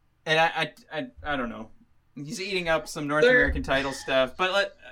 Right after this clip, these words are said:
Speaker 1: yeah, d-,
Speaker 2: Like,
Speaker 1: there
Speaker 2: this, this segment didn't work for me because, I, like, Johnny, I, he's kinda like a Jericho heel, where he's a bad guy, but it's kind of funny, so you, you don't really, like,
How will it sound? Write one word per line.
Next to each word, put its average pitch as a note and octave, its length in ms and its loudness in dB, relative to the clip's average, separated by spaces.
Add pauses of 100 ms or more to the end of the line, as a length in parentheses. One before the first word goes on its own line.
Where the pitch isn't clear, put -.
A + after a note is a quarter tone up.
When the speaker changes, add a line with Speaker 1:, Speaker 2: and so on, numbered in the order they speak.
Speaker 1:
yeah, D3 240 4
d-, E3+ 260 -4
Speaker 2:
Like, G3+ 140 12
Speaker 1:
there A3+ 80 8
Speaker 2:
this, - 520 8
this B3 220 10
segment G#3+ 400 8
didn't F#3+ 220 8
work E3+ 260 6
for G3 140 2
me F#3+ 220 6
because, D#3+ 640 2 (1000)
I, C3+ 100 4 (420)
like, C#3+ 220 8
Johnny, A#3+ 600 8 (260)
I, D3+ 160 4 (240)
he's G3+ 280 4
kinda A#3+ 240 10
like F#3+ 160 8
a D3+ 60 6
Jericho E3 540 8
heel, G3 500 6
where D#3+ 160 6
he's D#3+ 140 2
a D#3 40 4
bad D#3 320 10
guy, E3 240 8
but C#3+ 300 6
it's C3+ 180 4
kind E3 240 6
of C#3 100 4
funny, D#3+ 440 4
so D3+ 160 -6
you, C#3 160 2
you C#3 180 0
don't D3+ 180 6
really, C#3+ 380 10
like, B2 300 4